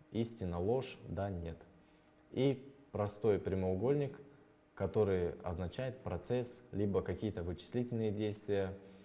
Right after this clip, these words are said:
А, в случае, может быть, математической задачи это какая-либо формула и так далее. Хорошо.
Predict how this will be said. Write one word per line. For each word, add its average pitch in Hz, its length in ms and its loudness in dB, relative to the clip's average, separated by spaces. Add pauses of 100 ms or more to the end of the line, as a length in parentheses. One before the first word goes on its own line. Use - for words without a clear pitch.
(360)
А, 82 460 -4
в - 20 -16
случае, 90 640 0
может 90 280 0
быть, 90 140 -4
математической 95 680 -2
задачи 87 420 -2
это 85 500 -2
какая-либо 92 520 0
формула 120 420 0
и 95 120 2
так 87 220 -8
далее. 85 280 -8 (1800)
Хорошо. 92 480 -4